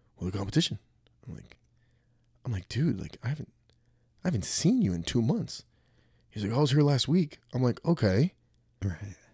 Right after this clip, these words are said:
Speaker 1: "And what about the weeks before that?" He's like, "Well, I've been training on my own." And I'm like, "Dude, like, this is a team."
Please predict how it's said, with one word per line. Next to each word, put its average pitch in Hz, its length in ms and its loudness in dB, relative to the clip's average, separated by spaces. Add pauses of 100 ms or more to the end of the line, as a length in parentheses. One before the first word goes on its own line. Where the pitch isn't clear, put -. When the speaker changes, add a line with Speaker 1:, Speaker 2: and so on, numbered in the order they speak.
(160)
Speaker 1:
"And 127 120 2
what 127 100 8
about 131 160 6
the 127 60 0
weeks 131 180 2
before 127 160 2
that?" 180 260 2 (320)
He's 104 140 -2
like, 101 100 -2
"Well, 113 80 0
I've 120 80 0
been 110 80 -4
training 131 280 0
on 123 100 0
my 120 160 2
own." 143 240 2 (880)
And 135 80 0
I'm 135 100 0
like, 113 180 0
"Dude, 135 260 2 (120)
like, 120 200 -2 (1200)
this 120 140 2
is 113 120 2
a 95 60 2
team." 104 360 0